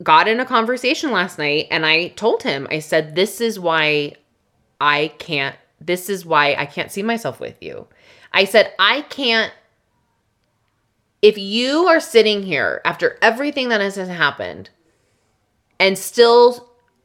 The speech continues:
and still, like, double downing,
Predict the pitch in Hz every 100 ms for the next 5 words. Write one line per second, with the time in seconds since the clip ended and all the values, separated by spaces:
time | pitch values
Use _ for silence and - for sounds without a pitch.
0 | _ _ _ _ _ _ _ - 208 208
1 | - 262 262 269 254 - _ _ _ 180
2 | 175 156 - _ _ _ _ _ _ _
3 | _ _ _ _ _ _ _ _ _ _
4 | _ _ _ _ _ _ _ _ - 170
5 | 220 220 233 220 165 165 190 202 214